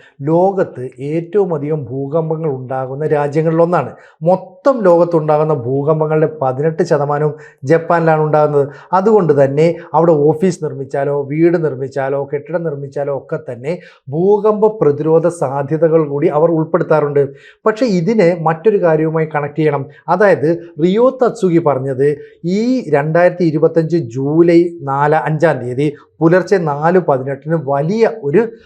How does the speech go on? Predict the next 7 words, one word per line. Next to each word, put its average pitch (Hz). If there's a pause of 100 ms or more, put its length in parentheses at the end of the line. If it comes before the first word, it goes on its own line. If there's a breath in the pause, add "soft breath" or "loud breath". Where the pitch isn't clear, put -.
(220 loud breath)
ആ, 151 (120)
പ്രകൃതി 190
ദുരന്തമുണ്ടാകും. 165 (320 loud breath)
ഈ 226 (140)
പറയുന്നത് 160 (260)
ആയിരത്തി 202 (100)
തൊള്ളായിരത്തി 156